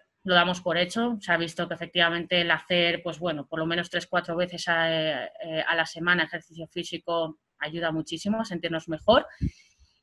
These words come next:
Tener un proyecto, es decir, tener metas, tener inquietudes, tener un proyecto de vida, eso nos va a ayudar también un montón, ¿vale? Nos va a hacer esperanzarnos muchísimo y a tener nuevas ilusiones y además también se ha visto que el nivel de esfuerzo también que tengamos correlaciona mucho también con el nivel de satisfacción,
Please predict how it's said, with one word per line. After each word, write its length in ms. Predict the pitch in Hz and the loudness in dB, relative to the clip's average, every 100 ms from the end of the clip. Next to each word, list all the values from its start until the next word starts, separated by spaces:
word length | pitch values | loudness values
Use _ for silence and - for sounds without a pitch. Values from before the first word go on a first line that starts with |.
| _ _ - | _ _ 6
Tener 260 | 202 190 | 8 8
un 80 | 185 | 4
proyecto, 500 | 180 180 220 226 226 | 2 4 4 4 0
es 80 | 202 | 0
decir, 240 | 185 175 | -2 -4
tener 280 | 175 175 220 | 0 2 4
metas, 500 | 196 190 185 190 190 | 2 2 2 0 0
tener 260 | 175 175 180 | -4 -2 0
inquietudes, 640 | 208 202 170 180 180 180 | 0 0 0 0 0 -2
tener 200 | 175 175 | -2 0
un 80 | 208 | 0
proyecto 380 | 190 185 185 220 | 0 -2 0 0
de 160 | 185 | 2
vida, 440 | 180 190 180 160 - | 2 2 4 4 2
eso 420 | 196 208 202 214 | 0 0 0 0
nos 200 | 214 165 | 0 -2
va 60 | 175 | -4
a 20 | |
ayudar 280 | 180 180 185 | -2 -2 -2
también 280 | 165 170 165 | -4 -2 -2
un 100 | 160 | -2
montón, 580 | 147 151 160 156 151 _ | -4 -4 -4 -4 -6 _
¿vale? 240 | 165 185 175 | -2 -2 -2
Nos 140 | 165 | -4
va 80 | 175 | -6
a 20 | |
hacer 160 | - 190 | -4 -6
esperanzarnos 760 | - 175 156 156 175 196 190 | -4 -4 -4 0 0 0 -4
muchísimo 540 | 165 151 - 226 214 | -6 -6 -2 0 2
y 60 | 190 | 0
a 100 | 180 | 0
tener 220 | 170 180 | -2 -2
nuevas 280 | 190 185 185 | 0 0 -2
ilusiones 680 | 165 151 - 214 202 190 185 - - - | -8 -8 0 2 4 2 -2 -8 -18 0
y 100 | 190 | 2
además 260 | 170 180 | 2 0
también 200 | 208 196 | 2 2
se 80 | 196 | 2
ha 40 | |
visto 260 | 190 202 208 | 0 0 -2
que 60 | 185 | -2
el 100 | 170 | -2
nivel 220 | 165 175 | 0 0
de 60 | |
esfuerzo 440 | 185 - 214 226 202 | 0 2 2 2 -2
también 360 | 175 180 180 | -2 0 0
que 120 | 185 190 | 0 -2
tengamos 420 | 185 190 196 202 | 2 4 4 2
correlaciona 500 | 190 175 165 185 190 | 0 0 0 0 -2
mucho 240 | 185 180 | -2 -4
también 280 | - 175 175 | -4 -2 0
con 140 | 185 | 0
el 340 | 175 160 156 151 | 2 0 0 0
nivel 200 | 156 160 | 0 0
de 80 | 180 | -2
satisfacción, 640 | 185 160 135 - 143 | -4 -6 -6 -4 -4